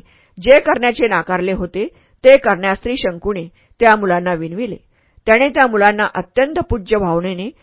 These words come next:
व नम्रतेने विनंती केली. तो त्यांना म्हणाला, "संकट काळात योग्य सल्ला मसलत देणार म्हणून इक्ष्वाकू आपल्या कुळ पुरोहितांना मानत आले आहेत. मी स्वतः तुमच्या वडिलांच्या खालोखाल तुम्हाला मान देतो.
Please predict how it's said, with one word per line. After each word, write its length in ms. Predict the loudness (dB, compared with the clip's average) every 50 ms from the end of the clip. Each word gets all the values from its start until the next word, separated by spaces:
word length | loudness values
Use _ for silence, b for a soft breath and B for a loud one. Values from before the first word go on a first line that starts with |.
| _ _ _ -2
व 100 | -2 -2
नम्रतेने 640 | 0 -2 -4 0 4 4 4 4 4 2 2 0 0
विनंती 360 | -2 -4 -6 -6 -8 -10 -10
केली. 260 | -8 -8 -8 -8 -10 -12 _ _ _ _ _ _ 0
तो 120 | 0 0
त्यांना 300 | 2 0 -2 -2 -2 -4
म्हणाला, 380 | -4 -4 -4 -4 -4 -4 -6 -8 -10 -16 _ _ _ _ _ _ _ _ _ -8
"संकट 460 | -4 -2 -2 0 2 4 2 2 2
काळात 280 | 2 2 4 4 4 2 2
योग्य 340 | 2 2 2 2 2 0
सल्ला 340 | 0 0 0 0 2 2 0
मसलत 400 | 0 -2 -8 -8 -6 -6 -6 -6 -8 _ _ _ _ _ _ -2
देणार 400 | 2 2 4 4 6 4 4 4
म्हणून 360 | 2 0 -2 -2 -2 -4 -8 -12
इक्ष्वाकू 580 | -14 -14 -10 -2 2 4 4 4 4 2 -4 -6 -4
आपल्या 340 | -4 -4 -4 -4 -6 -6 -8 -10 _ _ _ _ _ _ _ -6
कुळ 240 | -2 0 0 0 0
पुरोहितांना 720 | 0 0 0 0 0 0 -2 -2 -4 -4 -4 -2 -2 -2
मानत 380 | -2 -2 -4 -4 -4 -4 -4 -4
आले 160 | -4 -2 -2 -4 -4
आहेत. 200 | -6 -8 -10 -12 _ _ _ _ _ _ _ _ _ _ -6
मी 240 | -4 -2 -2 -2 0
स्वतः 380 | 0 0 0 0 2 0 0
तुमच्या 400 | 0 -2 -4 -8 -6 -4 -2 0
वडिलांच्या 440 | 0 0 -2 -2 -4 -4 -4 -6 -6 -6 -6
खालोखाल 440 | -6 -4 -4 -4 0 0 0 0 0 -2
तुम्हाला 300 | -4 -2 0 0 0 0
मान 280 | 2 0 0 0 -2
देतो. 340 | -4 -6 -6 -6 -10 -14 -16